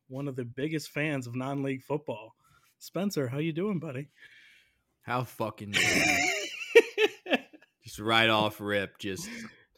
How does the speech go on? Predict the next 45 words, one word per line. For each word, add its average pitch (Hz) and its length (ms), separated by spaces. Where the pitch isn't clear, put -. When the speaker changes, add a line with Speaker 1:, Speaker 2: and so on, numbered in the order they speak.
Speaker 2:
put 143 300
me 127 400
down 127 400
in 117 80
the 110 100
Vanarama 117 720
National 107 560
League, 104 260
man. 110 280
You 131 60
know 165 180
what? 156 140
I'm, 156 300
I'm 170 180
doing 143 280
okay, 107 560
Andrew, 104 340
and 104 220
I, 101 480
we 131 180
have 151 180
a 135 100
whole 165 460
fucking 135 400
fight 120 380
to 117 80
get 107 120
into 110 440
about 160 140
Speaker 1:
We 277 80
have 285 100
a - 20
Speaker 2:
this 247 120
Speaker 1:
lot 202 80
Speaker 2:
Man 208 140
Speaker 1:
to 165 60
say 160 160
Speaker 2:
City 139 120
Speaker 1:
about, 127 360
Speaker 2:
drama. 185 120
Speaker 1:
yeah, - 360
we, 214 220
we 214 220
do. 139 300
And 170 360